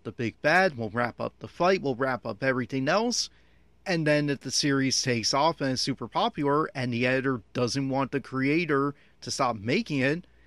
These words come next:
the editor could say, "Don't change your plans for those twenty-five chapters, but get started on part two of your series."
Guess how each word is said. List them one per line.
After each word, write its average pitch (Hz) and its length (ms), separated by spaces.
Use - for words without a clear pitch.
the 139 180
editor 156 400
could 139 180
say, 135 340
"Don't 170 240
change 202 380
your 185 80
plans 151 340
for 135 120
those 139 260
twenty-five 139 500
chapters, 147 640
but 147 140
get 170 200
started 156 420
on 135 160
part 143 400
two 135 640
of 123 200
your 110 160
series." - 720